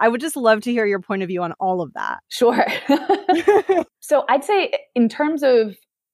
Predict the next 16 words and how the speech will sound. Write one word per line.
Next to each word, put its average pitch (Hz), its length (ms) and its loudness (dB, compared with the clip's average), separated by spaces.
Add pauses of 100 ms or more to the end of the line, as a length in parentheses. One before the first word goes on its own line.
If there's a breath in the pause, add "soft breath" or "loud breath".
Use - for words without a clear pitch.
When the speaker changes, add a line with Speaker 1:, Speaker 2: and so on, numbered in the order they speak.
Speaker 2:
where 208 680 2
the 202 200 -2
inspiration 185 560 -6
lies, 240 240 -2
like, 196 140 -2
the 196 60 -4
clues 320 380 2
are 196 160 2
everywhere. - 560 -2 (460)
So 214 500 4 (160)
you 202 100 -6
can 233 120 4
start 254 180 2
by 262 80 2
asking 190 400 0
yourself, 180 460 0